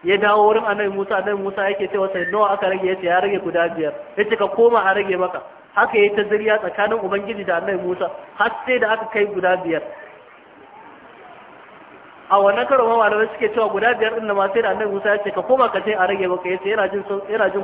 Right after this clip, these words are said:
kunyan Ubangiji. Ya sauko da su guda biyar din nan haka. To amma za a ga wannan salloli guda biyar din suna mana nauyi, ba ma iya tashi mu yi sallah a kan lokaci. Kuma duk wanda yake son rayuwarsa ta yi albarka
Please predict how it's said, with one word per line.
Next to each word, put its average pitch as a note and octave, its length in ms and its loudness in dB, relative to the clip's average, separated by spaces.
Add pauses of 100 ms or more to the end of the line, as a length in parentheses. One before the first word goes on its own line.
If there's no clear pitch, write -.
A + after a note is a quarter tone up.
kunyan G3+ 240 0
Ubangiji. F3 400 -2 (300)
Ya G3+ 100 4
sauko A3 400 4
da G3+ 160 2
su G#3+ 120 -4
guda F#3 240 0
biyar F3 260 -2
din F3+ 140 -6
nan D#3 200 -4
haka. E3+ 240 -4 (1000)
To F3+ 60 4
amma F#3 280 4
za G#3 80 4
a G3+ 100 4
ga F#3+ 160 0
wannan F#3 320 -2
salloli G#3+ 340 0
guda G3 240 2
biyar G3 220 0
din G3+ 140 -4
suna A3+ 200 2
mana G#3 220 0
nauyi, G#3+ 400 0 (480)
ba G#3 160 6
ma G#3 240 2
iya G#3 120 2 (100)
tashi G#3 300 -2
mu F3+ 120 -6
yi F3+ 140 -4
sallah G#3+ 260 0
a - 80 0
kan G3 220 -2
lokaci. F#3+ 340 0 (960)
Kuma G3 180 4
duk A#3 180 0
wanda A#3 220 4
yake G3+ 240 2
son G#3 120 -2
rayuwarsa F#3+ 480 2
ta F#3+ 80 -6
yi F#3+ 80 4
albarka G3 640 2